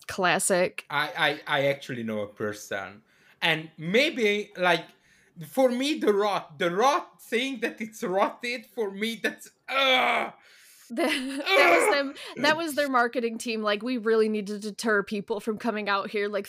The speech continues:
Speaker 1: like, say it's rotten. The weed is rotten. Don't come out here. Don't look for this."
Speaker 2: I'm gonna be honest. If I would,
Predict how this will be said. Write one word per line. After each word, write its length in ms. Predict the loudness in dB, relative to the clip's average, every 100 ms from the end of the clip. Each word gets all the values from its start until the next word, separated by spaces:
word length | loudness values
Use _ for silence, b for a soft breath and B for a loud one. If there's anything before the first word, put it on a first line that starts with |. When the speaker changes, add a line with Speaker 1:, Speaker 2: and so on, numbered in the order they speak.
| -6
Speaker 1:
like, 200 | -4 -4
say 220 | 0 0
it's 180 | -2 -4
rotten. 540 | 0 0 0 -4 -12 -16 B B
The 80 | 0
weed 200 | 0 0
is 160 | -2 -2
rotten. 480 | 0 2 0 -2 -2
Don't 180 | -2
come 180 | -2 0
out 200 | 2 2
here. 160 | -2 -4
Don't 300 | -4 -6 -4
look 180 | -2 -2
for 160 | -2
this." 480 | -2 -2 -2 -4 -4 -2
Speaker 2:
I'm 180 | -2
gonna 160 | -2 -4
be 160 | -4 -4
honest. 580 | -2 -2 -8 -12 -20 _ _ _
If 180 | -6 0
I 140 | 2 2
would, 200 | -2